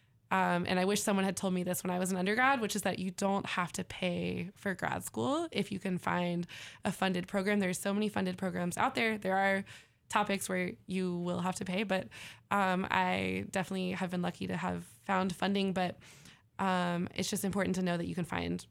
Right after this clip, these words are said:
a funded program if it's something you're interested in. You don't have to go into debt to do work like this.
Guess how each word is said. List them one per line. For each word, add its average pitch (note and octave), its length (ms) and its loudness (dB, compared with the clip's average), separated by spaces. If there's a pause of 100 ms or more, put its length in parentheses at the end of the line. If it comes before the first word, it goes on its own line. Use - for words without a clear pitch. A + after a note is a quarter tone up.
a F#3 60 -4
funded F3 320 -4
program - 340 -6
if - 140 -6
it's - 100 -8
something F#3 220 -2
you're F3 80 -4
interested F3+ 340 -6
in. - 160 -6
You F3+ 100 -4
don't F3+ 140 -4
have F3 120 -6
to F#3+ 100 -8
go F#3 80 -4
into F3+ 180 0
debt - 320 -2 (120)
to - 340 -6
do F3+ 460 -6 (380)
work F#3 260 -4
like - 180 -8
this. - 320 -8